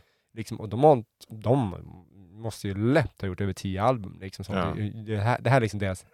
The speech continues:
Speaker 1: liv, <clears throat> verkligen.
Speaker 2: Det gäller att du har en stark, du behöver inte ha en stor fanbase, men en, en lojal, kan man säga. Stark
Speaker 1: Jo.
Speaker 2: fanbase. En annan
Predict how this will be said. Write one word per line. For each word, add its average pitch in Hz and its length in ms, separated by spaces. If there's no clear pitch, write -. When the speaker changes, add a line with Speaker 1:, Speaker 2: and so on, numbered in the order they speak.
Speaker 1:
liv, 107 560
<clears throat> - 40
verkligen. - 520
Speaker 2:
Det 113 100
gäller 131 180
att - 80
du 104 60
har 101 180
en 95 80
stark, - 840
du 135 120
behöver 123 100
inte 120 160
ha 147 60
en 98 80
stor 117 440
fanbase, 87 640
men 98 80
en, 95 220
en 98 260
lojal, 110 500
kan 87 140
man 82 100
säga. - 300
Stark 104 440
Speaker 1:
Jo. 92 60
Speaker 2:
fanbase. 87 580
En 110 80
annan 113 440